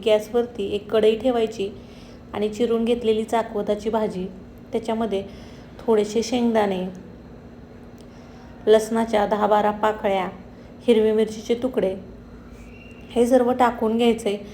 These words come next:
आणि अगदी अर्धा कप पाणी टाकून आपण त्याला एक पाच मिनिटासाठी शिजवून घेणार आहोत. चाकवताला जास्त वेळसुद्धा शिजवायचं नाही, नाहीतर त्याचा जो ओरिजिनल रंग असतो तो उडून जातो आणि भाजीचा कलर काळ-, काळपट असा दिसतो.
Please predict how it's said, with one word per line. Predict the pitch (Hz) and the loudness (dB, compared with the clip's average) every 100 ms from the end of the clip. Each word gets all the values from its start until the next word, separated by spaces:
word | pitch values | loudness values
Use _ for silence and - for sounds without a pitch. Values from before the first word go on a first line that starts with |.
| - - - - | -18 -18 -12 -4
आणि | 226 | -2
अगदी | - 247 226 208 | 0 0 0 0
अर्धा | 208 226 240 | 2 2 2
कप | 277 311 - | 0 -2 0
पाणी | 277 240 220 | 0 2 2
टाकून | 226 220 214 | 2 2 0
आपण | 214 - 254 | 0 -2 -2
त्याला | 240 214 196 214 - - - | 0 0 -4 -8 -16 -18 -2
एक | 240 214 - - | 2 2 0 0
पाच | 277 277 294 | 2 2 0
मिनिटासाठी | 262 254 226 240 - - - - | 0 2 0 -4 -6 -10 -10 -10
शिजवून | - 277 233 214 | -2 2 2 2
घेणार | 208 190 190 | 2 0 0
आहोत. | 185 190 - - - - - - - - - - - - - - | -2 -4 -10 -16 -20 -20 -20 -20 -20 -20 -20 -20 -20 -20 -20 -2
चाकवताला | 262 240 247 247 254 | 0 0 0 2 4
जास्त | 262 247 247 - | 6 6 4 2
वेळसुद्धा | 247 254 254 247 247 | 6 6 6 2 2
शिजवायचं | 247 254 233 226 233 | 2 -2 2 2 2
नाही, | 233 196 | -2 0
नाहीतर | 208 214 214 233 | 0 0 0 0
त्याचा | 240 220 | 0 2
जो | 233 | 4
ओरिजिनल | 233 233 220 226 220 | 4 4 2 0 0
रंग | 240 233 | 2 2
असतो | 226 220 220 226 - | 2 2 -2 -6 -2
तो | 262 240 247 | -2 0 0
उडून | 226 202 | 0 2
जातो | 196 190 190 | 0 0 -4
आणि | 196 208 | -2 2
भाजीचा | 220 196 196 202 | 2 0 -2 -2
कलर | 202 196 254 | 0 0 -2
काळ-, | - 302 247 - - - - | 0 2 2 0 -14 -14 0
काळपट | 269 254 214 | 2 4 2
असा | 208 202 | 0 0
दिसतो. | 185 185 - | -4 -4 -8